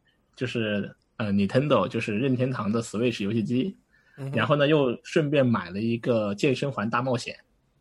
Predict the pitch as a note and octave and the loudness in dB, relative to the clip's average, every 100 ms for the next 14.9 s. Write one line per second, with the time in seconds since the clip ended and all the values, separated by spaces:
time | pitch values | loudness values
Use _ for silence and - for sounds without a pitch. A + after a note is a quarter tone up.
0 | - A2 G#2 - D3+ D3+ C3+ - F#2+ F#2+ | -10 -6 -4 0 2 2 0 -4 -8 -10
1 | G#2 - - A#2+ - D3+ A#2+ G2+ - - | -14 -10 -6 -6 -2 -2 -2 -6 -12 -14
2 | C#3 G#2+ G2+ C#3 C3 C#3 A2 F#2 A#2 A#2 | -12 -12 -4 -2 2 2 0 -2 -6 -4
3 | A#2 A2+ C3+ G#2 A#2+ B2 - G2+ A#2+ B2 | -4 -4 -4 -2 -2 -2 -4 -4 -4 -4
4 | A#2+ - - _ _ - A#2+ F#2+ G2+ - | -4 -8 -20 _ _ -4 -2 -2 -4 -4
5 | A#2+ - _ _ - - - - _ - | -4 -6 _ _ -20 -20 -20 -20 _ -2
6 | A#2+ D3+ C#3+ B2+ - F3 C#3 E3+ D#3+ D3 | 4 6 6 4 2 2 4 6 6 6
7 | A2+ A2+ - C3 A#2 G#2 G2+ B2+ C3+ C3+ | 2 2 2 2 2 2 0 0 0 0
8 | G2 G#2+ C#3+ - - F#2 E2+ B2+ - - | 0 0 0 -2 -6 -8 -10 -12 -14 -20
9 | _ _ _ - F3 E3 F#3 F#3+ F#3 F3+ | _ _ _ 2 4 6 4 4 4 2
10 | D#3+ D#3+ D#3 G2+ G#2 - F#3 E3+ F3 E3 | 0 -2 -2 -4 -4 2 4 4 2 0
11 | D3 D#3 C#3 A#2+ A2+ C3+ - A2 C3+ G2+ | -2 0 0 -2 -6 -6 -4 -2 -2 -2
12 | F#2+ - A#2+ G#2 B2 B2 D3+ - - C3+ | -4 -4 -6 -4 -4 -2 0 -2 -2 -6
13 | C3 C3 F#2+ C3+ B2 - F#2 F#2 B2+ - | -4 -4 -4 -4 -4 -6 -12 -12 -8 -4
14 | C#3+ C3 - F#2 B2+ G#2 - - | -4 -4 -6 -6 -4 -6 -6 -4